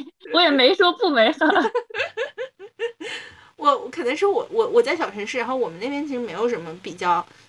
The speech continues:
Speaker 2: 豪华或者说很静谧的喝酒的场合，感觉喝酒它就是一个家，家，家楼下，嗯，然后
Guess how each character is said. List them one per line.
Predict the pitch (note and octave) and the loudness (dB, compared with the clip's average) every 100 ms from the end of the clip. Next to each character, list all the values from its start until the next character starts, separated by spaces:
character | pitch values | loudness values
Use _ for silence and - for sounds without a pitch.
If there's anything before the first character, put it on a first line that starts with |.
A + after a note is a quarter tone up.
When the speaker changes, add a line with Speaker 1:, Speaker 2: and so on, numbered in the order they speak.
| _ _ | _ _
Speaker 2:
豪 | - F3 | -6 -4
华 | G3+ A3 F#3+ | 0 0 0
或 | A3 | -6
者 | F#3+ | -6
说 | A3 G3 E3+ | -8 -8 -8
很 | A3+ C#3+ | -10 -8
静 | - C4 | -4 -2
谧 | G#3+ G3 | -2 -4
的 | F#3 | -6
喝 | - | -6
酒 | F#3 G3 | -4 -4
的 | C#3+ | -6
场 | F3+ - - | -10 -10 -14
合， | - D#3+ | -14 -14
感 | E3+ F3+ | -12 -10
觉 | F#3+ | -6
喝 | C4+ D#4+ | -4 -4
酒 | D4+ A#3 | -2 -2
它 | G#3+ | -2
就 | A#3 B3 | -4 -4
是 | A#3+ | -4
一 | G3 G3 | -4 -4
个 | G#3 G3+ | -4 -4
家， | F#3+ A#3 A3+ A3 _ - | -2 -2 -2 -4 _ -6
家， | A#3 A3+ A3+ _ _ | -2 0 -2 _ _
家 | - A#3 | 2 4
楼 | A3 F#3 | 4 0
下， | A#3+ A3 - _ _ - _ - | 0 0 -2 _ _ -20 _ -14
嗯， | G3 - | -12 -10
然 | D#3+ F3+ | -6 -4
后 | G#3 G3 F#3 | -2 -2 -2